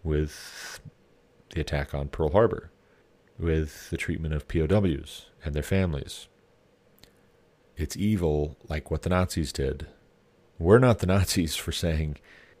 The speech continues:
"No, no, no, no, America needs to be strong. We need to be s-, we need to be strong enough to stand up to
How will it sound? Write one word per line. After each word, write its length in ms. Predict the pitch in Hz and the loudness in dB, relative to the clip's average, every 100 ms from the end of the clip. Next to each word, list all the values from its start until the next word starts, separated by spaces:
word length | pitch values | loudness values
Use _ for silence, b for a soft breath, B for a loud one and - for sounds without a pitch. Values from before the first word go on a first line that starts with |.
| _ _ - | _ _ -8
"No, 160 | 82 82 | -2 0
no, 140 | 82 | 2
no, 120 | 82 | 2
no, 260 | 80 80 76 | 2 2 2
America 340 | 76 76 - | 0 0 -2
needs 240 | 76 71 - | -2 -4 -8
to 80 | |
be 80 | - | -10
strong. 720 | - - 82 76 71 78 85 - - | -8 -2 0 2 0 -4 -8 -12 -6
We 60 | 82 | -2
need 100 | 78 | -2
to 120 | - | -4
be 60 | 78 | -6
s-, 180 | - - - | -6 -8 -6
we 100 | 87 | 0
need 140 | 95 107 | 2 2
to 60 | |
be 60 | 95 | 0
strong 460 | - - 101 104 90 | 0 6 6 6 4
enough 400 | 98 101 85 - | 4 4 2 -2
to 100 | - | -4
stand 320 | - 85 82 | 2 2 2
up 160 | 82 - | 0 0
to 320 | 82 78 | 0 0